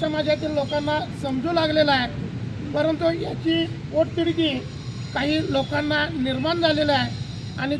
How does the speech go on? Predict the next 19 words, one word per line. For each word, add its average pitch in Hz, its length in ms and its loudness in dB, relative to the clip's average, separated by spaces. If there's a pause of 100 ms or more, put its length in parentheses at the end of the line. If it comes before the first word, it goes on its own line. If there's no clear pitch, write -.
त्यातूनच 320 680 2 (800)
छत्रपती 302 540 0
शिवाजी 277 340 0
महाराज, 302 400 0
छत्रपती 294 460 -2
संभाजी 277 380 -2
महाराज 285 800 -2
यांची 254 280 -2
बदनामी 269 480 -2
करण्याचा 302 460 0
प्रयत्न 285 480 2
काही 269 200 0
जणांच्याकडनं 269 720 -2
सुरू 254 200 -4
झालेला 233 300 -2
आहे. - 1000 -6
प्राध्यापक 285 520 2
इंद्रजित 302 500 0
सावंत 320 520 0